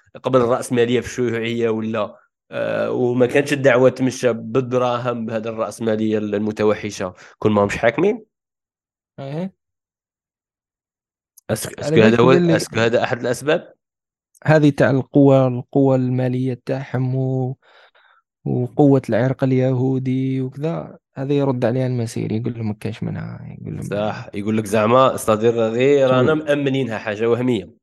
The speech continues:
Speaker 2: آه، آه، آه، شغل م-، من باب إطلاق ال-،
Speaker 1: آه،
Speaker 2: الجزء
Speaker 1: أنك زعما
Speaker 2: على الك-،
Speaker 1: بي-،
Speaker 2: الكل على
Speaker 1: الجزء على
Speaker 2: الجزء.
Speaker 1: الكل وتبين باللي زعما هما أقوياء.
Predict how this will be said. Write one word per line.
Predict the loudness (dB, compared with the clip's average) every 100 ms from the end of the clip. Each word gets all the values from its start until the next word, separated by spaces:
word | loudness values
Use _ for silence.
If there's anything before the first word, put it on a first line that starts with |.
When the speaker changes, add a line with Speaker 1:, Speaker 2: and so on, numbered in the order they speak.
| -18
Speaker 2:
آه، |
آه، | -14 -14 _ -4
آه، | -2 -2 -2 -4 -4 -6
شغل | -8 -4 -4
م-، | -4 -6 -8 -12 -8
من | -2 2
باب | 2 2
إطلاق | -2 -4 -6 -6
ال-، | -8 -6
Speaker 1:
آه، | -6 -8 -10 -12 _ _ -12
Speaker 2:
الجزء | -8 -6 -2 -2 -2 0
Speaker 1:
أنك | 2 2
زعما | 2 2
Speaker 2:
على | 2
الك-، | 0 -4 -10 -10 -12 -14 -12
Speaker 1:
بي-، | -8 0 2 4
Speaker 2:
الكل | 4 6
على |
Speaker 1:
الجزء | 6 6 6
على | 4
Speaker 2:
الجزء. | 4 2
Speaker 1:
الكل | 0 2
وتبين | 0 0 -2 -2 -2
باللي | -2 -2
زعما | -2 0
هما | 0 0
أقوياء. | -4 -6 -8 -10 -16